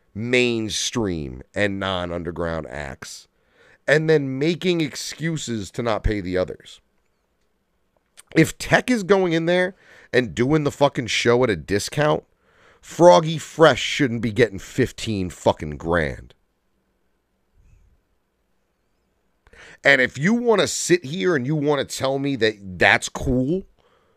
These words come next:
and that's lit and that's not stale as fuck, then we're different. And it, it's whatever, we're different. Go be different elsewhere.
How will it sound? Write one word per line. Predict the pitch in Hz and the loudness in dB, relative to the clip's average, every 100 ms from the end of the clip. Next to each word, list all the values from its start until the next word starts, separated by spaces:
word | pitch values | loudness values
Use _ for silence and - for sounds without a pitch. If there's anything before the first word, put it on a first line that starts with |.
| _ _ _ _ | _ _ _ _
and | 127 123 | 0 4
that's | 120 127 - - | 4 2 0 -8
lit | 113 98 104 117 127 - _ _ _ _ _ _ _ _ 117 | -8 -8 0 0 0 -4 _ _ _ _ _ _ _ _ -2
and | 123 | 4
that's | 127 131 - | 4 4 0
not | 123 123 - | 0 0 -4
stale | - - 127 120 127 123 | -10 0 2 2 0 -2
as | 95 | -4
fuck, | - - 143 - | -10 4 4 4
then | 123 139 | 0 0
we're | 147 208 | 2 0
different. | 185 117 240 - 80 - _ _ _ _ _ _ _ _ _ _ _ | 0 2 0 0 -10 -10 _ _ _ _ _ _ _ _ _ _ _
And | 165 180 | 0 2
it, | 165 185 | -2 -2
it's | 156 120 | -4 -4
whatever, | 127 147 190 262 151 | 0 4 8 6 6
we're | 131 160 | 0 0
different. | 135 208 - 87 62 55 _ _ _ _ _ _ _ - 113 113 | 2 0 -2 -8 -8 -14 _ _ _ _ _ _ _ -12 -10 -4
Go | 101 160 190 | 8 10 10
be | 196 214 | 8 4
different | 190 208 - 220 - _ _ | 2 2 2 0 0 _ _
elsewhere. | 240 233 - 80 - | -2 0 -6 -6 -8